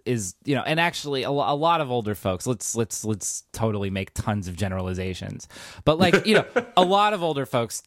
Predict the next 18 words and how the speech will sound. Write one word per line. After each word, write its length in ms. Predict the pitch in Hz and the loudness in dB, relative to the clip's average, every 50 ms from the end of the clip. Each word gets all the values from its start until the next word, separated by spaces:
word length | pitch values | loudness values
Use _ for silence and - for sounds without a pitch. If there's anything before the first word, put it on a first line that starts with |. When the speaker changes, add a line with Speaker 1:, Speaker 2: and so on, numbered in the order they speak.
| - | -10
Speaker 1:
tend 320 | - - 156 143 135 131 - | -4 0 0 0 0 -2 -2
to, 300 | - 135 123 120 117 117 | -2 0 0 0 -2 -4
tend 280 | - - 139 131 123 - | -4 -4 -2 -2 -2 -2
to 100 | 131 123 | -2 -2
really 220 | 123 127 131 131 | -2 0 -2 0
love 200 | 127 139 - - | 0 0 0 0
iPad, 440 | 185 165 135 127 - 131 113 110 113 | 0 0 -2 -2 -2 -2 -2 -2 -2
and 120 | 123 135 139 | -2 -2 -2
you 180 | 139 131 113 _ _ _ _ - | -2 -4 -6 _ _ _ _ -10
couldn't 400 | - 180 185 165 170 139 - - | -4 -4 -2 -2 -4 -8 -10 -14
pry 280 | - - 143 143 151 | -6 0 2 2 2
it 160 | 143 143 - | 2 0 -4
from 260 | - - 147 135 131 123 | -4 -2 0 0 2 2
their 160 | 123 123 117 | 0 0 -2
fingers 640 | - - 160 165 165 143 120 95 78 62 - - 90 | -2 -2 -2 0 0 0 0 -2 -4 -8 -10 -8 -6
if 160 | 87 110 - 120 | -6 -6 -2 -4
you 80 | 120 | -4
tried. 720 | - - - - 165 165 165 143 104 87 73 - - - | -4 -4 -2 2 2 4 4 2 0 -4 -10 -12 -14 -14